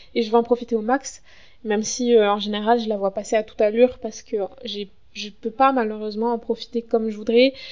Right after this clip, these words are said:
parce que souvent, euh, bah, du coup, à cause des cours, par exemple, qu'il y a à côté, c'est vrai que ça prend une majeure partie de ma vie, et c'est normal, je suis étudiante,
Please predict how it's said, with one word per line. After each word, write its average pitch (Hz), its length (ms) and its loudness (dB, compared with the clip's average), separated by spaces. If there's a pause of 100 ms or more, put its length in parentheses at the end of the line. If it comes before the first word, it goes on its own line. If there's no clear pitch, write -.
(180)
parce 220 180 -8
que 226 100 -12
souvent, 220 560 -4
euh, 190 420 -2
bah, 196 140 -8
du 190 140 -14
coup, - 120 -8
à 233 40 -4
cause 208 200 -14
des 202 100 -14
cours, - 360 -6
par 220 140 -12
exemple, 214 380 -16
qu'il - 140 -10
y - 20 -4
a 196 60 -4
à - 120 -8
côté, 240 520 -6
c'est - 120 -6
vrai 208 120 -2
que 208 60 -20
ça 214 120 -14
prend 214 200 -12
une 202 100 -10
majeure 208 320 -8
partie 220 340 -8
de 214 160 -2
ma 202 200 -4
vie, 294 200 2
et - 40 0
c'est 214 120 -10
normal, 220 220 -6
je 226 60 -10
suis 220 120 -12
étudiante, 214 540 -6